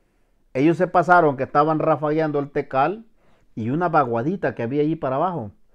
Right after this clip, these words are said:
este, la bañaban. El que disparó allí, el que les disparó, no estaba tan lejos. Y lo que les quiero decir es que el que les disparó,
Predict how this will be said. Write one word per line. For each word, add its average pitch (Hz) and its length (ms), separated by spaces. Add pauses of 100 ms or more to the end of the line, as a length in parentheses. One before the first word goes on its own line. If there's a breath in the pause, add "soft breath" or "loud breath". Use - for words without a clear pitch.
(380)
este, 117 600 (240)
la 131 220
bañaban. 127 640
El 120 200
que 123 120
disparó 113 600
allí, 202 480 (680)
el 117 160
que 127 120
les 120 160
disparó, 120 480
no 156 240
estaba 131 360
tan 110 200
lejos. 147 460 (1200)
Y 135 140
lo 127 140
que 120 100
les 113 120
quiero 131 200
decir 170 220
es 190 120
que - 360 (1200)
el 127 140
que 127 120
les 123 140
disparó, 123 580